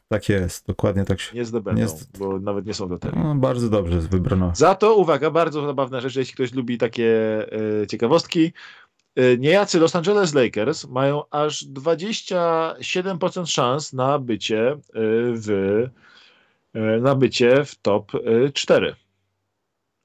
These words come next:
Speaker 2: Draft.
Speaker 1: Ile?
Speaker 2: Problem w tym, że ich pik jest niezastrzeżony i należy do,
Speaker 1: Nowego Orleanu.
Speaker 2: e,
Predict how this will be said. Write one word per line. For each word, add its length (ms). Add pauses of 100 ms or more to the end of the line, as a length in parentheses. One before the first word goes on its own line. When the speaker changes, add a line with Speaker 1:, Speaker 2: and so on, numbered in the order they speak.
Speaker 2:
Draft. 300
Speaker 1:
Ile? 220 (100)
Speaker 2:
Problem 380
w 60
tym, 200
że 140
ich 100
pik 140
jest 180
niezastrzeżony 720
i 100
należy 420
do, 260
Speaker 1:
Nowego 420
Orleanu. 560
Speaker 2:
e, 60